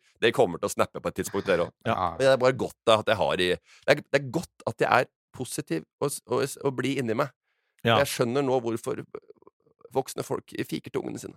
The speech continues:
Speaker 3: Ja.
Speaker 2: Eh, for den, eh, observante lytter, så, eh, hører man kanskje at det er jo Karoline som i dag er produsent, og som sitter og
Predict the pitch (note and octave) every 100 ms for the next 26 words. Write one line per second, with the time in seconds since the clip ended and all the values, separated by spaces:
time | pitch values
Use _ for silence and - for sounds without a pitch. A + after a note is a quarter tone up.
0 | _ - G#2 - - A#2+ _ - - -
1 | D3 D#3 D#3 F3 - E3+ G3+ G3 C#3+ F3
2 | E3 F#3+ - - F#3 E3+ G3 E3+ C#3+ -
3 | E3+ A#2+ G2+ C#3 C#3+ C#3 C#3 C3 B2 A#2
4 | A#2+ - A2+ D3+ D#3 C3+ A2+ G#2+ - A#2+
5 | A#2 G#2+ - - _ _ _ _ _ A#2
6 | A#2+ - C3 A2+ F3 - _ _ _ _
7 | _ - A#2 A2 A2 A2+ A#2+ A#2 A2 -
8 | G#2 C3+ G#3+ - - B2 B2+ A2+ A#2+ A#2+
9 | F#2+